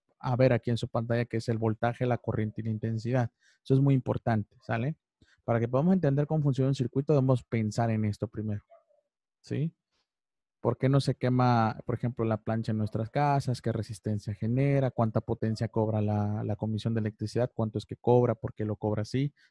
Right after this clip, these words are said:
Todo eso se ve con esta ley. ¿Sí estamos de acuerdo? Por ahí, Sara. ¿Sí? Ok. Bueno, y ahí men-, ahí menciona la formulita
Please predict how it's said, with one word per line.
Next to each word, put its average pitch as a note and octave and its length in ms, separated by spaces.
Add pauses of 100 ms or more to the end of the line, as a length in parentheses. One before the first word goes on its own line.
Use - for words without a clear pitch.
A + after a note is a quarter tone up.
Todo C#3 120
eso G3+ 160
se D3+ 100
ve B2 140
con B2 160
esta A#2 200
ley. G#2 240 (640)
¿Sí C3+ 120
estamos D#3+ 200
de C#3+ 60
acuerdo? F#3+ 320 (1120)
Por A#2+ 140
ahí, D3+ 280
Sara. E3 400 (1900)
¿Sí? D#3 280 (420)
Ok. - 240 (420)
Bueno, D#3 200
y D3+ 40
ahí D3+ 100
men-, D3+ 260
ahí C#3+ 120
menciona C3+ 480
la A#2 100
formulita E3+ 880